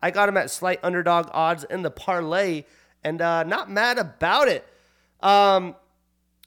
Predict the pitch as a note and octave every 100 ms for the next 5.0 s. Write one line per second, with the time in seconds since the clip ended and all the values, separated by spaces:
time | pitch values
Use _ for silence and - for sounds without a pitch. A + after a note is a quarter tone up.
0 | - G#3+ A#3+ C4+ C#4+ B3 A3+ B3+ B3 B3
1 | - A#3 B3+ A3 G3+ G3 F#3 - F#3 A3+
2 | C4+ - A#3 G3 F3 D#3+ - B3+ C#4+ A#3
3 | G3+ A#3 G#3+ F3 C#3+ - F#3+ F#3 F#3 -
4 | F#3 F3+ D#3+ F#3 D3 C#3+ - C#3 A2